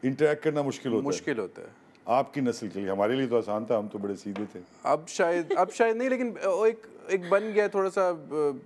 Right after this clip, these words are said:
Speaker 2: हो गया कि हम कहते
Speaker 1: थोड़ा
Speaker 2: हैं
Speaker 1: सा
Speaker 2: ऐसा
Speaker 1: क्या
Speaker 2: ही।
Speaker 1: बन गया? नई नस्लों ने एक दूसरे के खिलाफ केसेस कर दिए हुए हैं।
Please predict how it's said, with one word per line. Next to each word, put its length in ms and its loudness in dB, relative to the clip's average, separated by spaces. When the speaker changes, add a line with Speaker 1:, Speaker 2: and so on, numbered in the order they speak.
Speaker 2:
हो 160 0
गया 160 0
कि 80 -2
हम 100 -2
कहते 100 -2
Speaker 1:
थोड़ा 160 6
Speaker 2:
हैं 60 0
Speaker 1:
सा 60 2
Speaker 2:
ऐसा 80 -2
Speaker 1:
क्या 100 4
Speaker 2:
ही। 60 2
Speaker 1:
बन 160 -2
गया? 260 0
नई 220 2
नस्लों 400 0
ने 100 2
एक 80 -2
दूसरे 240 0
के 60 -2
खिलाफ 300 0
केसेस 320 -2
कर 140 2
दिए 240 -2
हुए 140 -2
हैं। 120 -8